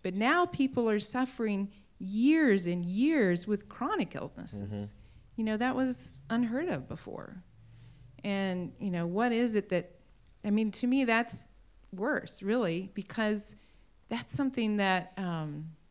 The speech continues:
Speaker 1: keeps you from a productive life. It keeps you from being the person that God's created you to be. Um, 'cause when you're dealing with pain and, and,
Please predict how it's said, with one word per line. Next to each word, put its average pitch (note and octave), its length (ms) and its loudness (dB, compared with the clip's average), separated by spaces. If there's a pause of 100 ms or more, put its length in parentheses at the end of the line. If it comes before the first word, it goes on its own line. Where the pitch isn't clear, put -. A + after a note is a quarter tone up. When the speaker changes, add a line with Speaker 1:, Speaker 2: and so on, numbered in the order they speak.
(440)
Speaker 1:
keeps - 340 -10
you G#3 180 2
from F#3+ 640 -4
a F#3 60 -6
productive F#3 680 -4
life. E3 460 -6 (460)
It - 160 -12
keeps - 340 -6
you G3 100 -2
from F3+ 280 -6
being F3 840 -4
the F3 80 -10
person F3+ 380 -6
that E3+ 120 -10
God's D#3+ 320 -10
created D3+ 460 -10
you D3+ 140 -8
to D#3+ 80 -16
be. D#3 360 -10 (920)
Um, D3 520 -8
'cause G#3 160 -8
when C4 160 2
you're D#4 160 0
dealing A#3 300 0
with F3+ 180 0
pain G3+ 420 -2
and, D#3 300 -4
and, D#3+ 420 -6